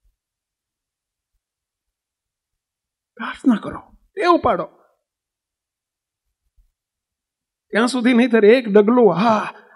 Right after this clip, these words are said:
આપણો બાહ્ય વિકાસ થશે. સત્સંગમાં આપણે બહાર ઊંચા વધીશું, ઊંડાઈ નહીં વધે આપણી. મુમુક્ષુતા નહીં પ્રગટે ત્યાં સુધી,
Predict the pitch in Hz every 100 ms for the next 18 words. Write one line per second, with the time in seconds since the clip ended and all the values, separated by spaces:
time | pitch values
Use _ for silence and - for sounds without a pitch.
0 | - 233 226 208 226 254 254 233 247 233
1 | - 226 - 220 - - _ _ _ _
2 | _ _ _ _ _ 240 - 262 254 254
3 | 247 247 226 208 233 262 233 240 262 254
4 | 214 240 214 202 - 214 233 226 226 208
5 | 202 190 190 175 _ _ _ _ _ _
6 | _ _ _ - 214 294 - 294 262 254
7 | 254 240 202 240 226 214 196 214